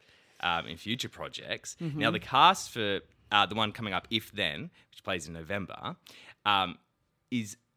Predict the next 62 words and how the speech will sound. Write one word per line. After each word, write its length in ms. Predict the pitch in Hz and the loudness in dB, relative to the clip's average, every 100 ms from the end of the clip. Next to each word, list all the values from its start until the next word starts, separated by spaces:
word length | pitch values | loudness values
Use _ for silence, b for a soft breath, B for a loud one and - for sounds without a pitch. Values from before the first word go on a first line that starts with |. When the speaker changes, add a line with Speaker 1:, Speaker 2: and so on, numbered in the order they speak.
| _ - | _ -8
Speaker 1:
stellar. 560 | - - 95 69 50 - _ _ _ - | -8 0 0 0 -10 -16 _ _ _ -6
Speaker 2:
Isn't 260 | 180 175 | -2 0
it? 180 | 214 381 - | 0 0 -2
Speaker 1:
It 160 | 117 | 0
is 160 | 110 107 | 0 -2
stellar 580 | - - 107 82 67 50 _ _ _ | -8 -6 -2 -2 -4 -12 _ _ _
cast 300 | - 85 73 | -6 -6 -6
that 100 | 69 | -10
you 100 | 65 | -10
have 200 | 80 73 | -8 -10
on 200 | 71 67 | -10 -14
there. 200 | - 50 98 | -14 -16 -10
So 280 | - 123 117 | 4 4 4
we'll, 140 | 143 143 | 2 2
we'll 80 | |
get 180 | 139 160 | 4 4
into 240 | 165 151 117 | 4 -2 0
that 200 | 107 - | 0 0
in 120 | 104 | -6
a 60 | 98 | -4
bit, 360 | 95 - 170 180 | -6 -6 -8 -4
Speaker 2:
Uh-huh. 240 | 151 143 | -2 2
Speaker 1:
but 80 | 127 | 4
I'd 120 | 110 117 | 4 4
love 160 | 127 | 2
to 80 | 135 | 0
talk 180 | 143 131 | -8 -4
about 200 | 117 90 | -4 -4
you 220 | 92 90 | -6 -8
first. 440 | - 87 65 52 - | -8 -6 -6 -6 0
So 80 | |
I 40 | 107 | 2
Speaker 2:
Okay. 80 | 131 | 2
Speaker 1:
guess 140 | 165 | 0
for 80 | 165 | -2
people 220 | 160 135 | -8 -6
who 100 | 135 | -6
don't 280 | 110 98 - | -4 -6 -4
know 200 | 104 143 | -2 0
you, 480 | 156 52 50 50 - | 0 -4 -12 -14 -2
I 100 | 104 | 2
know 160 | 127 127 | 6 6
I 60 | |
said 240 | 113 113 98 | 4 0 -2
a 40 | |
bit 180 | 82 90 | -4 -6
of 80 | 85 | -6
a 40 | |
bio 360 | 78 82 85 85 | -6 -2 -2 -4
just 260 | 80 73 | -10 -14
then, 240 | 101 73 78 | -10 -10 -8
but 80 | 92 | -10
I'd 80 | 98 | -8
love 140 | 101 | -8
to 100 | 113 | -8
know, 120 | 95 | -8
like, 180 | 90 85 | -8 -8
what 100 | 101 | -10
are 40 | |
the 100 | 110 | -10
best 400 | 107 _ 92 - | -16 _ -8 -8
things 240 | - 92 | -12 -14